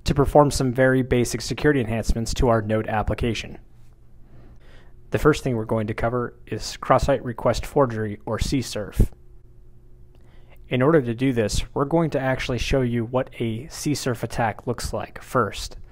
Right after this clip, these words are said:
and then we'll implement protections and show you how this mitigates the attack. To demonstrate this, we will first log in with the admin account with a password of admin. After verifying that these credentials are correct, we'll log out of the application.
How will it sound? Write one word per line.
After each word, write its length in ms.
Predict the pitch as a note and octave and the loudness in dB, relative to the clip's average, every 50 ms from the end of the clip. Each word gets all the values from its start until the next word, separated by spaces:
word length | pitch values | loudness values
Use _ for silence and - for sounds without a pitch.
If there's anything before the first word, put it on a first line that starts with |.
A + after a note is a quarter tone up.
| - - - - - | -20 -20 -20 -16 -10
and 160 | - A2+ A#2 | -8 -4 0
then 180 | B2 C#3+ D3+ D3+ | 2 4 4 4
we'll 220 | C#3 C3 B2+ - | 4 2 2 0
implement 400 | B2+ A#2+ A#2 B2+ B2 A#2+ A#2 A#2 | 0 -2 -2 -2 -2 -2 -2 0
protections 720 | - - A2 - - A#2 A2+ - - - A2+ G#2+ G#2 A2+ A2 - - | -2 -2 -2 -2 -2 -2 -2 -2 -4 -4 -4 -4 -4 -4 -6 -6 -6
and 120 | B2+ G#2+ - | 2 8 8
show 140 | - - | 8 8
you 160 | A2 G#2+ G#2+ G2+ | 8 2 0 -2
how 180 | G#2+ G#2+ G#2+ | -2 -2 -4
this 220 | G#2 G2+ - - - | -4 -4 -4 -2 -2
mitigates 480 | A2 A2 G2+ G#2 G#2+ G#2+ G#3 - - | -2 -2 -2 -2 -4 -4 -4 -6 -10
the 160 | - A2 G#2 | -8 -6 -6
attack. 420 | - - - - - - - - - - - - - - - - - - - - - - - - - - - - - - - - - | -6 -4 -6 -6 -8 -8 -12 -16 -18 -20 -20 -20 -20 -20 -20 -20 -20 -20 -20 -20 -20 -20 -20 -20 -20 -20 -20 -20 -20 -20 -20 -16 -10
To 80 | - - | -6 2
demonstrate 560 | C3 D3 D#3 E3+ D#3+ C#3+ - - C3 B2 G#2+ | 4 6 6 6 4 2 2 0 -2 0 0
this, 200 | B2+ A#2 - - | -2 -2 -2 -2
we 60 | B2+ | -4
will 160 | B2 A#2+ A#2 | -2 -2 -2
first 420 | A2 - - - C#3 C#3+ C#3 - - | -4 -4 -2 2 2 2 2 0 0
log 280 | C#3 B2+ B2 B2 A2+ | 2 4 4 2 2
in 160 | A#2 A2+ A2+ A2 | 0 -2 -2 -2
with 140 | G#2+ - | -4 -4
the 160 | - A2 A2 - - - | -6 -8 -8 -8 -10 -8
admin 300 | - A2+ A2+ A2+ A2 G#2 | -6 -4 -2 -2 -2 -2
account 400 | G2+ - - A#2 G#2 G#2 A#2 - - - - - - - - - - - | -4 -4 -6 -6 -6 -6 -6 -8 -10 -14 -14 -14 -14 -16 -18 -12 -6 -2
with 140 | C3 A#2+ - | 0 2 2
a 60 | A#2+ | 0
password 440 | - - - C#3+ C3+ - - B2+ A2 | 0 2 4 4 4 4 2 -2 -4
of 80 | G2+ | -4
admin. 460 | - - B2 G#2+ G2 - - - - - - - - - - - - - - - - - - - - - - - - - | -6 -4 -4 -4 -4 -6 -8 -12 -14 -14 -16 -18 -20 -20 -20 -20 -20 -20 -20 -20 -20 -20 -20 -20 -20 -20 -20 -12 -6 -4
After 200 | C3+ - - C3+ | -4 0 0 0
verifying 600 | A#2+ C3+ C#3 D3+ D#3+ - - - C#3 C3+ C3 B2+ | 2 2 4 4 6 6 6 6 6 4 2 0
that 120 | A#2+ A#2+ | -2 -2
these 200 | - A#2+ C3 A#2+ | -2 -4 -4 -4
credentials 440 | - - B2 B2 A#2+ A2+ - A2 - | -4 -2 0 0 0 0 -2 -8 -8
are 220 | - - C3 A#2 A2+ | -4 0 0 0 0
correct, 500 | - - A#2 A2 G#2+ A2 - - - - | 0 -2 -4 -2 -2 -4 -6 -8 -4 0
we'll 140 | C3+ B2 | 0 2
log 240 | B2 A#2+ A#2 A#2 A2+ | 4 4 4 4 4
out 160 | A#2 A#2 A2 | 2 0 0
of 80 | G#2+ G#2 | 0 -2
the 100 | G#2+ G#2+ | -2 -2
application. 600 | G2+ G2+ G#2 A2 - - G#2+ G2+ - - - - | -2 -2 -4 -4 -2 -2 -2 -2 -4 -10 -12 -12